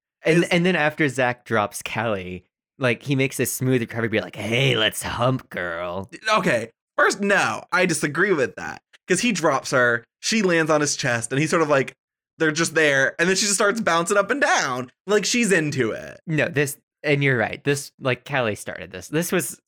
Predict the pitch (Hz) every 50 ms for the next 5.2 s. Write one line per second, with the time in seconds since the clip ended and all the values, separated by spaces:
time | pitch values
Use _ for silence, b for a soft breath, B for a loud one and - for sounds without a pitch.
0 | _ - 165 180 - 427 440 - - 196 196 185 165 160 139 131 143 135 127 120
1 | - - 127 117 110 104 - - - - 123 104 101 98 95 107 135 131 101 -
2 | - 170 185 175 170 185 190 202 196 170 151 120 110 120 143 165 135 107 101 104
3 | 101 101 101 - - 113 104 101 226 220 208 233 349 208 214 226 226 226 220 208
4 | 202 185 175 151 151 135 131 123 120 120 117 117 - 127 123 147 147 - - 120
5 | 131 156 156 -